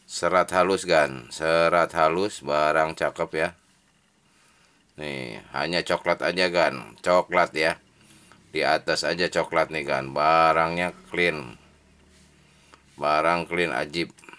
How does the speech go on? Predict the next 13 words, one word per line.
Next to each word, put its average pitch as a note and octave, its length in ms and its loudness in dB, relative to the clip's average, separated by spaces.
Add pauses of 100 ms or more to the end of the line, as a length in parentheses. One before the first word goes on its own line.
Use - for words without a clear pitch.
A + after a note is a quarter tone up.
(300)
Nih, D2+ 240 -6
mantep C#2 480 -6
kan. C2+ 240 -4 (1700)
Siapa D2+ 400 -6
cepat E2+ 400 0
dia E2+ 160 2
dapat E2 400 0
nih D#2 160 -4
ya. F2+ 40 0 (200)
Ini D2+ 240 -8
barangnya D2+ 560 0
cakep D#2+ 320 -6
nih. D2 320 -6